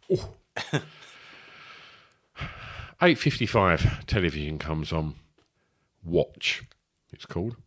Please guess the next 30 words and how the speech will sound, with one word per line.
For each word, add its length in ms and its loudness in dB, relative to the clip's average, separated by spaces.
The 60 -10
Story 400 2
of 80 2
the 60 0
Nativity. 680 -2
I 40 -10
mean, 140 2
how, 280 2
how 140 4
rubbish 460 6
is 140 -4
that? 260 6
That 180 0
would 100 4
have 80 0
just 180 0
been, 240 4
like, 240 2
a 120 -8
couple 360 0
of, 120 6
like, 260 4
elderly 340 4
people 380 -2
sitting 340 0
in 120 0
a 60 -2
chair 340 4
just 260 -8
talking, 540 -4